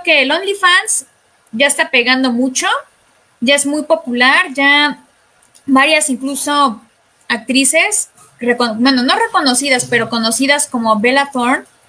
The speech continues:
o incluso Cardi B, tienen su cuenta de OnlyFans, pero lo hacen también tanto para generar un ingreso extra como Instagram, OnlyFans y lo que ganan como en lo que trabajan.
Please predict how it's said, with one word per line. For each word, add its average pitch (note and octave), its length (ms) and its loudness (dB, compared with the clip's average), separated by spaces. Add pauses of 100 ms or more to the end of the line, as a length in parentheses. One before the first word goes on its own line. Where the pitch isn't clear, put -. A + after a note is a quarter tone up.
(280)
o A#3+ 140 4
incluso B3+ 640 0
Cardi C4+ 340 2
B, B3 300 0 (760)
tienen C#4+ 260 2
su C4+ 120 -4
cuenta C4+ 360 0
de A#3 280 2
OnlyFans, C4+ 840 0 (600)
pero A#3+ 680 2 (600)
lo C4 120 2
hacen C#4+ 280 0
también C4+ 420 0
tanto B3 280 -2
para A#3 200 0
generar C4 360 2
un D4+ 100 -2
ingreso C4 460 0
extra C4 460 -2
como A3 380 -6 (280)
Instagram, F4+ 680 2 (460)
OnlyFans C#4+ 920 0
y B3 100 -4
lo A#3 160 0
que A#3 120 2
ganan C4 340 0
como A3 720 0
en A3+ 100 -2
lo A3 100 4
que A3 100 -4
trabajan. A3 640 -2